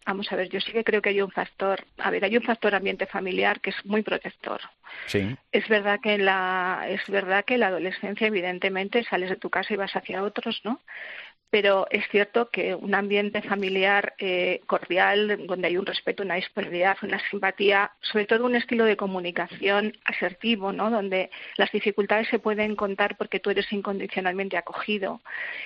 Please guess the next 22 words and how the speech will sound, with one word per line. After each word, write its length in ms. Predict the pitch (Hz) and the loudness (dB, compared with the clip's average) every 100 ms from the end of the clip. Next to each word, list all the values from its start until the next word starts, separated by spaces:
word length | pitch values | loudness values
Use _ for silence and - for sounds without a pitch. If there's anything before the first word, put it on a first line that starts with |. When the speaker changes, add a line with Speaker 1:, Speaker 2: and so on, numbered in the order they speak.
| - - | -14 -4
Speaker 1:
Esta 200 | 233 - | 0 0
experiencia 720 | 262 269 226 233 233 233 240 - | 0 2 2 2 4 4 4 0
dificu-, 400 | 202 196 180 - - | -2 -2 -4 -4 -2
eh, 280 | 190 175 - - | -2 0 -4 -2
facilita 580 | 196 208 214 285 185 | 0 2 0 2 0
identificar 600 | 165 180 175 185 - 180 180 | 0 -2 -4 -8 -4 -2 -2
lo 140 | 180 | -4
que 140 | - | -6
no 180 | 180 165 | -6 -6
es, 180 | 131 - - - - - | -6 -8 -10 -10 -16 -10
¿eh? 180 | 208 262 294 - - - - - | -6 -6 -6 -8 -6 -6 -8 -6
No 140 | 202 202 | -2 0
olvidemos 540 | 202 202 202 233 277 | 2 2 2 0 -2
que, 640 | - 196 147 175 131 - - | -2 -2 -2 -4 -6 -10 -6
que 100 | - | -2
hay 140 | 165 180 | 0 0
mucho 640 | 185 185 220 220 208 180 | -4 0 2 4 4 2
sufrimiento 680 | 202 196 185 185 208 202 254 | -2 -4 -2 -2 -2 0 0
y 120 | 190 | 0
hay 60 | 185 | -4
mucha 220 | 208 214 | -2 0
agresividad 640 | 202 196 196 - - 190 | 0 -2 -4 -4 -2 -2